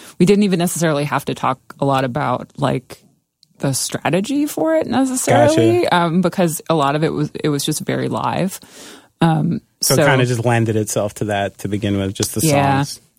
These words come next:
Speaker 2: That's
Speaker 1: Mm-hmm.
Speaker 2: awesome.
Speaker 1: Yeah, and we definitely, like, added a lot to it. Um, you know, it, it's not just strictly, like, two guitars, bass, drums,
Speaker 2: Oh,
Speaker 1: whole
Speaker 2: yeah.
Speaker 1: thing, you know, like,
Speaker 2: Yeah, yeah.
Speaker 1: but, um, but I think it was a really,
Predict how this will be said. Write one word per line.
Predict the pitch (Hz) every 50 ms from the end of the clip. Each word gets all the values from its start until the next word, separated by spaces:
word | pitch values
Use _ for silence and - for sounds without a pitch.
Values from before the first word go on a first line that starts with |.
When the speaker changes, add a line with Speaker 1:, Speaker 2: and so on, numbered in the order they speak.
| _
Speaker 2:
That's | - 196 180
Speaker 1:
Mm-hmm. | - 104
Speaker 2:
awesome. | 101 101 - 101 98 110 - _ _ _ _ _ _
Speaker 1:
Yeah, | 269 339 320
and | 285 277
we | 294
definitely, | 262 254 269 - 294 285 262
like, | 220 175 147 -
added | - 139 139 139 143 139 139 131
a | - 139
lot | 139 139 127 135 139 - - _ _
to | - - 143
it. | 143 156 196 - _ _ _ _ -
Um, | 156 147 139 135 131 127 131 135 - - _ _ -
you | 160
know, | 143 131 135 135
it, | 131 131 - _
it's | 151 139 - -
not | 139 131 127 123 - - _ _ _ _ _ _ _ _ _ _ _ _ _ _ _ _ _ _ _
just | - 165 143 127 - - -
strictly, | - - - - 135 - 135 127 123
like, | 120 117 113 - - - _ _ _ _ _ _ _ _
two | - - 160 131
guitars, | 127 143 156 117 117 113 -
bass, | - 127 127 -
drums, | 147 151 175 170 151
Speaker 2:
Oh, | 143
Speaker 1:
whole | 135 135
Speaker 2:
yeah. | 127
Speaker 1:
thing, | 120 -
you | 185
know, | 165 160 165
like, | 165 147 156
Speaker 2:
Yeah, | 170 156 135 120 117
yeah. | 107 101 98
Speaker 1:
but, | 185 175 151 147 - -
um, | 143 139 139 131 131 131 - - -
but | - 160
I | 147 147
think | 151 - - - - - 143 139 135 131 131 - - - - - _ _
it | 147 156 160 -
was | 143 131 131
a | 135
really, | 139 131 135 127 127 127 123 120 120 120 127 123